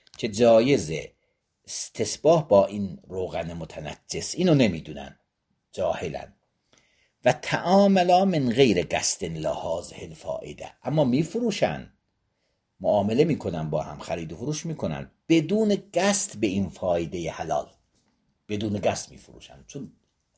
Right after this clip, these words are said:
جهل دارن، بدون قصد به این فایده میفروشن.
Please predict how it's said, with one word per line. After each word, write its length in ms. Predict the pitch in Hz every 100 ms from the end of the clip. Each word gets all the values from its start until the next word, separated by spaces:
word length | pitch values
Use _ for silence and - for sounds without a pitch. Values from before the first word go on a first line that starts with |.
| _ _ _ _ _ _ _
جهل 580 | - 123 147 - 143 170
دارن، 640 | 160 165 170 180 196 180
بدون 360 | 107 92 98 90
قصد 320 | 95 85 - 82
به 100 | 82
این 200 | 82 80
فایده 380 | 80 73 76
میفروشن. 640 | 76 - - - - -